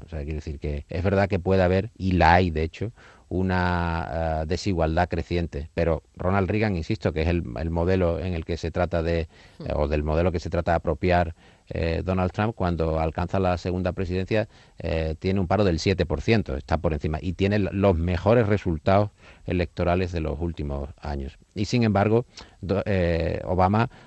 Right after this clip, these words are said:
Speaker 1: hace una serie de, digo, concesiones para las partidas sociales, eh, se pelea con las aseguradoras para que se integre a más gente en la sanidad, eh, tiene determinados, eh, programas destinados a la integración de los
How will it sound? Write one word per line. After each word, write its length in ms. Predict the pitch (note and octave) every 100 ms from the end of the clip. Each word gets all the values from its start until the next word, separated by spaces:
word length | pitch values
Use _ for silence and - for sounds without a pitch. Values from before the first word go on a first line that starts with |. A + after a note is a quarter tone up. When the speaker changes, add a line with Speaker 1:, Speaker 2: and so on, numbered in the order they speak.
| -
Speaker 1:
hace 220 | E2+ G2
una 160 | G#2+ F2
serie 240 | G2+ G#2
de, 160 | F#2 F2 - -
digo, 220 | F#2 D#2
concesiones 760 | - F2 E2 - F#2+ G2 F#2+ E2+
para 280 | F#2+ E2+ E2
las 240 | D#2+ D#2
partidas 500 | - F2 D#2+ F2+ F2+
sociales, 580 | - F2+ A2 G2+ G2+ G#2 -
eh, 280 | F2+ E2 D#2+
se 160 | D#2 F2+
pelea 520 | E2+ E2 F#2+ F#2 F2 - - -
con 160 | F2
las 120 | E2+ E2+
aseguradoras 640 | E2+ F2+ F2 E2+ F2+ F2
para 280 | - F2+ E2+
que 140 | E2+
se 120 | E2+
integre 380 | F2+ D#2 F2 E2
a 40 | D#2+
más 200 | D#2+ D#2
gente 440 | F#2 F2 F2 E2+ - - -
en 720 | - F2+ F2 E2+ E2 E2 D#2+ E2
la 220 | E2+ E2
sanidad, 680 | - F2 E2 F#2+ F#2+ F2+ A2 - - - -
eh, 420 | E2 D#2+ D#2+ D#2
tiene 380 | - F#2+ F2+ E2+
determinados, 600 | D#2 E2 E2 E2+ F2+ F2+ - - F#2
eh, 80 | F2
programas 480 | - D#2+ F2 F#2 F2+
destinados 540 | E2+ - E2+ F2 D#2+
a 80 | F2
la 160 | E2 D#2+
integración 640 | D#2 E2 D#2+ D#2 F2 E2+
de 100 | D#2
los 380 | D#2+ D#2+ D#2 D#2